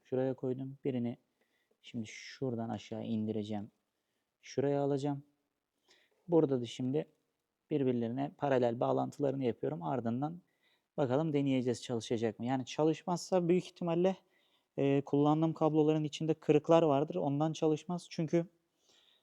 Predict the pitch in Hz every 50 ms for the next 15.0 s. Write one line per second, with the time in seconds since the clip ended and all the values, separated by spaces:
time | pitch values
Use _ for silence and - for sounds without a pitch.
0 | _ _ - 139 143 151 156 160 160 147 139 139 139 143 147 156 156 147 - -
1 | - 160 156 170 170 170 - 175 156 - 170 151 151 151 151 151 147 170 - -
2 | 160 151 - - 160 147 - 151 139 131 - - 175 175 - _ _ _ _ _
3 | _ _ _ _ _ _ _ _ _ - 156 156 160 151 - 165 160 151 147 147
4 | 147 151 156 151 139 131 120 - - 135 127 127 117 117 117 110 123 135 127 -
5 | - 135 127 123 127 123 - 139 127 127 127 123 127 123 - - 131 127 - _
6 | - 127 127 127 117 120 113 107 113 113 113 - - 131 117 - - 123 120 123
7 | 127 123 131 127 117 117 113 - - - 110 110 113 135 147 143 _ _ _ _
8 | _ _ _ _ _ _ _ _ _ _ _ _ _ _ - 139 131 123 120 117
9 | 113 - - 135 120 113 117 110 - - 127 127 120 - - _ _ _ _ _
10 | _ _ _ _ _ _ _ _ _ - 113 104 - - 113 - - - 107 -
11 | 107 101 95 95 95 - - _ _ _ _ _ _ _ _ _ _ _ _ _
12 | _ - 131 123 - - - 110 110 127 123 123 120 117 113 107 - - - -
13 | - - 151 147 139 - - - - - 156 147 151 151 143 147 147 147 143 -
14 | 151 147 143 143 139 135 135 135 127 131 131 143 160 156 - - 156 160 190